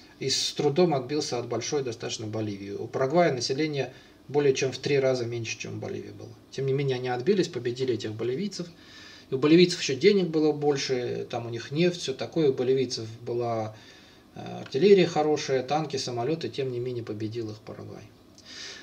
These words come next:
Ну, тут ещё, значит, это современная война. Э,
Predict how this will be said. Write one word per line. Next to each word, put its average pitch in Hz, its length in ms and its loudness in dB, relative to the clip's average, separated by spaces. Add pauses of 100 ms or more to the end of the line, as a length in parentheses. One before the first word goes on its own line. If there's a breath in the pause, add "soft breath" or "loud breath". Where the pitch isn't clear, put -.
(140 loud breath)
Ну, 202 200 2
тут 196 240 6
ещё, 170 240 4
значит, 151 340 -2
это 147 160 -2
современная 143 680 -2
война. 120 520 -4 (420 loud breath)
Э, 113 240 -10